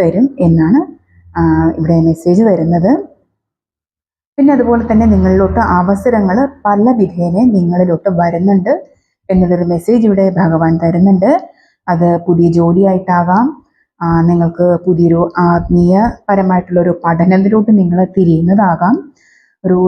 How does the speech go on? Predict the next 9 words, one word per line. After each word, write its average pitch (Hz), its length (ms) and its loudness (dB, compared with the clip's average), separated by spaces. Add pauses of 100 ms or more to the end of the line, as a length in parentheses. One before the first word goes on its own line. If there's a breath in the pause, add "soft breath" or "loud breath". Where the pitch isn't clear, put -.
സ്പിരിച്വൽ 202 460 0
പ്രോജക്റ്റിൽ 180 460 -2 (580)
നിങ്ങൾ 175 200 2 (360)
തുടങ്ങുന്നതാകാം, 175 840 0 (540 loud breath)
ദീർഘകാലമായിട്ട് 208 880 0
നിങ്ങൾ, 190 200 2 (360)
ആ, - 20 2 (440)
ആഗ്രഹിച്ചിരുന്ന 196 600 0 (140)
എന്തെങ്കിലും 175 360 0